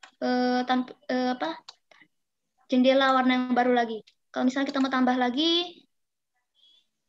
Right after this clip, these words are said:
tekan lagi yang lain, misalnya yang ini.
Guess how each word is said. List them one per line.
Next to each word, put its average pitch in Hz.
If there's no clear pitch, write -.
tekan 247
lagi 247
yang 240
lain, 277
misalnya 247
yang 240
ini. 294